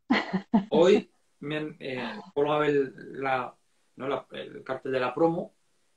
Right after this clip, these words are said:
Speaker 2: y en Facebook me ha contestado un, un primo hermano de, de mi mujer, ¿no? Y dice, "Ah, qué bien, Diana,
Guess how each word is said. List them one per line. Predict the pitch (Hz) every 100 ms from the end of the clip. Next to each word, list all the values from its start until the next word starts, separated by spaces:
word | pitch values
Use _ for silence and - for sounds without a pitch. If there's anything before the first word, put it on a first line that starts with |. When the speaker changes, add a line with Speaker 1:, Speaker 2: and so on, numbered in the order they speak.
| _ _
Speaker 2:
y | 131
en | 127
Facebook | 131 143 165
me | 156
ha | 139
contestado | 131 131 - 127 131
un, | 127 127 120 113 107 _ _ _
un | 131 127
primo | 131 123
hermano | 127 123
de, | 123 120 117 110 101 _ _ _ _ _ _
de | 123 123
mi | 117
mujer, | 113 139 143 _ _ -
¿no? | 120 - _ _ _ _ -
Y | 127
dice, | 135 - -
"Ah, | 165 214
qué | 190 185
bien, | 180
Diana, | 131 165 190 -